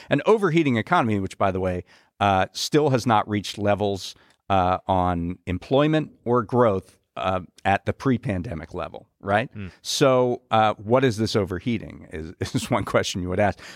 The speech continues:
Speaker 1: But you can't find a whole lot more than that. It's more the mismatch, like, there are more, more, more spending going to goods than services, which is now starting to flatten out as people get, you know, back into,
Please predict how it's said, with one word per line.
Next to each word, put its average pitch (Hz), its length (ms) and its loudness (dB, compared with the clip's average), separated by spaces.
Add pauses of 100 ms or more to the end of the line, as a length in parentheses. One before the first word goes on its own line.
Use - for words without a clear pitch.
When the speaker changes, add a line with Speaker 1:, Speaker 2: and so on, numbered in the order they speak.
Speaker 1:
But 180 100 0
you 202 100 0
can't 247 280 -2
find 185 400 0
a 123 60 4
whole 143 240 0
lot 117 240 2
more 131 240 0
than 90 180 -6
that. 78 240 -8 (200)
It's 147 200 0
more 202 240 4
the 131 120 0
mismatch, 139 840 -2 (100)
like, 107 340 -2
there 104 200 -2
are 95 60 0
more, 107 520 -2
more, 123 400 0 (460)
more 131 240 0
spending 131 480 2
going 117 240 2
to 107 120 -4
goods 117 360 -2
than 101 160 -8
services, 117 540 -4 (240)
which 165 140 0
is 165 120 2
now 180 140 6
starting 131 400 2
to 104 180 0
flatten 104 440 0
out 98 320 2
as 90 260 -4
people 101 300 -2
get, 90 320 0
you 92 180 0
know, 82 160 0 (120)
back 87 260 0
into, 80 420 -4